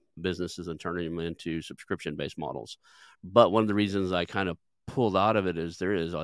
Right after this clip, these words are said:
lot of corruption in the coffee industry.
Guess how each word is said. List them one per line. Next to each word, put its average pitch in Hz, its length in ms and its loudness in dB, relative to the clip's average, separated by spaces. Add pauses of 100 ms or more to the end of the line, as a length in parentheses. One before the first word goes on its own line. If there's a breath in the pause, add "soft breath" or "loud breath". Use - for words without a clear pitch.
(120)
lot 85 640 0
of 85 140 -6
corruption 87 500 -2
in 80 100 -6
the 80 60 -8
coffee 78 320 -4
industry. - 440 -12